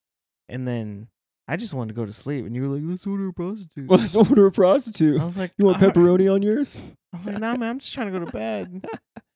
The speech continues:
Speaker 2: But I don't think that was even our room, though. That's why.
Speaker 1: Was that not the room we were sleeping in?
Speaker 2: No, that's what I was confused about.
Speaker 1: Oh.
Speaker 2: Yeah.
Speaker 1: I wouldn't have stayed. <laughs>
Speaker 2: I, <laughs> I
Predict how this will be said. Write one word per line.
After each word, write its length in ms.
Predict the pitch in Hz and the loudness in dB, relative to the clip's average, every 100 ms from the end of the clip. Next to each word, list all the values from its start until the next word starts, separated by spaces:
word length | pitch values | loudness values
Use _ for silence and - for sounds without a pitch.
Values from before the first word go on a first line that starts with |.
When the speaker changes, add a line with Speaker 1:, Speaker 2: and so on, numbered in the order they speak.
| _ _ | _ _
Speaker 2:
But 80 | 208 | 2
I 60 | 233 | 4
don't 160 | 359 | 4
think 220 | 254 254 | 4 2
that 120 | 214 220 | 4 4
was 140 | 214 | 4
even 180 | 226 214 | 4 4
our 220 | 196 170 | 4 4
room, 460 | 147 185 302 262 170 | 6 6 6 4 2
though. 280 | 120 104 | 2 0
That's 360 | 113 165 330 - | -2 -4 -4 -2
why. 480 | 156 131 123 127 147 _ _ _ _ _ _ _ _ _ _ _ _ _ _ _ _ _ _ _ - | 0 0 -2 -6 -10 _ _ _ _ _ _ _ _ _ _ _ _ _ _ _ _ _ _ _ -10
Speaker 1:
Was 120 | 143 | -6
that 160 | 175 233 | -4 -4
not 260 | 190 208 190 | -4 -4 -6
the 100 | 185 | -6
room 220 | 185 214 | -4 -4
we 80 | 202 | -6
were 100 | 175 | -6
sleeping 360 | - 170 294 | -8 -10 -10
in? 160 | 330 320 | -14 -6
Speaker 2:
No, 440 | 156 233 302 160 135 | 0 2 4 4 4
that's 220 | 180 214 | 2 2
what 340 | 214 214 135 | 4 4 0
I 160 | 175 190 | 2 4
was 160 | 190 | 4
confused 480 | 190 175 180 233 214 | 2 -2 2 2 2
about. 460 | 127 113 92 - - _ _ _ 107 | 0 0 -2 -6 -18 _ _ _ -14
Speaker 1:
Oh. 480 | 107 117 101 80 - - | -10 -10 -12 -16 -20 -10
Speaker 2:
Yeah. 640 | 165 196 170 131 113 92 - _ _ _ _ _ - | -2 0 2 2 -2 -6 -12 _ _ _ _ _ -4
Speaker 1:
I 40 | |
wouldn't 220 | 240 339 | -2 -2
have 100 | 127 | -6
stayed. 580 | - - 110 123 110 113 - - | -12 -14 -10 -10 -10 -14 -16 -10
<laughs> 100 | 339 | 0
Speaker 2:
I, 200 | 202 - - - | 0 0 0 0
<laughs> 0 | - - - - - - _ _ - - - | 0 -2 -6 -8 -10 -10 _ _ -20 -16 -8
I 260 | 339 - | -6 -6